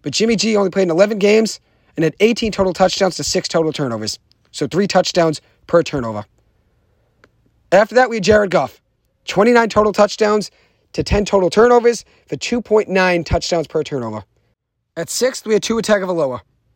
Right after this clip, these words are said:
who had twenty-five total touchdowns and nine total turnovers for two point seven seven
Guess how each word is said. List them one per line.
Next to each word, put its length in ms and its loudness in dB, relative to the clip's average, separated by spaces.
who 80 0
had 100 4
twenty-five 420 2
total 200 0
touchdowns 640 0
and 120 -6
nine 220 -2
total 240 -2
turnovers 520 0
for 100 -12
two 200 -6
point 240 -4
seven 380 0
seven 480 0